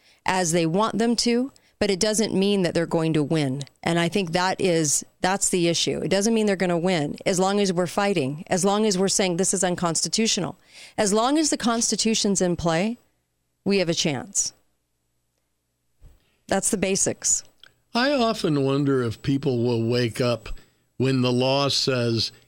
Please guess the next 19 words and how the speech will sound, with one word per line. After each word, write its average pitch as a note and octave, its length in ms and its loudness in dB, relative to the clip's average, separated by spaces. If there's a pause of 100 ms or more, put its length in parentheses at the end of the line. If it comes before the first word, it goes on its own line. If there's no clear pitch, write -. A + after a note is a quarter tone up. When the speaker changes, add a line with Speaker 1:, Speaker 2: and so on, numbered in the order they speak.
(180)
Speaker 2:
anything D#3+ 500 0
you C#3+ 160 2
purchase C#3 560 -2
has B2 240 0
to B2+ 100 0
have B2 200 0
a A2 80 -2
tag C3+ 400 -2
in A2 120 -2
it G#2 140 -6
that A2+ 160 -2
says A#2+ 300 0
"Made B2 240 0
in A2+ 140 -2
China." A#2+ 640 -2 (140)
<laughs> - 0 - (4000)
Speaker 1:
Yeah. C#3+ 280 -2 (420)
Speaker 2:
Yeah. F3 160 -6 (180)
Speaker 1:
Yeah. D3+ 340 -6